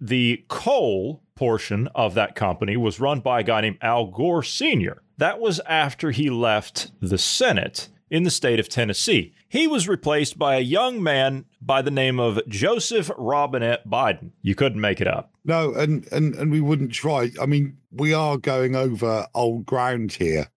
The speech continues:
Speaker 1: We are.
Speaker 2: We know that, we know that these, um, families are involved, but is that, you know, what is the ideology? Because they're, they're involved,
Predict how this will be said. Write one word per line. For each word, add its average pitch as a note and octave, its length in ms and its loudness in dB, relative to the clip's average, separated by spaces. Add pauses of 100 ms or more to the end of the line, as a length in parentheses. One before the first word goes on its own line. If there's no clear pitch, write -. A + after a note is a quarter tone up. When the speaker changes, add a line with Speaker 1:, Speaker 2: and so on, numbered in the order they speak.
(120)
Speaker 1:
We A#2+ 140 0
are. - 100 -2
Speaker 2:
We C3+ 160 2
know C3 360 2
that, A2 320 0 (160)
we C3+ 160 -2
know C#3+ 320 2
that A#2 300 -4
these, B2+ 680 0 (240)
um, A2 380 0
families C3+ 960 0 (180)
are C#3 300 0
involved, A2 1000 -2 (200)
but B2+ 340 0
is C3+ 300 0
that, B2+ 300 0 (420)
you C3+ 140 0
know, B2+ 240 0 (140)
what C3+ 360 0
is D3 120 0
the C3+ 180 2
ideology? A#2+ 840 0 (220)
Because B2 440 0
they're, C3 280 0
they're C3+ 260 0
involved, D#3+ 920 -2